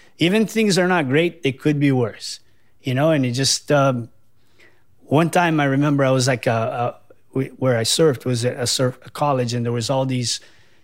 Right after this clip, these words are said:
beautiful young people, you know, young ladies, and,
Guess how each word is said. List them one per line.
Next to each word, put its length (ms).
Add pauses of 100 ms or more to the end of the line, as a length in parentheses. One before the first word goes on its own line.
(220)
beautiful 400
young 240
people, 320
you 60
know, 140
young 260
ladies, 300
and, 280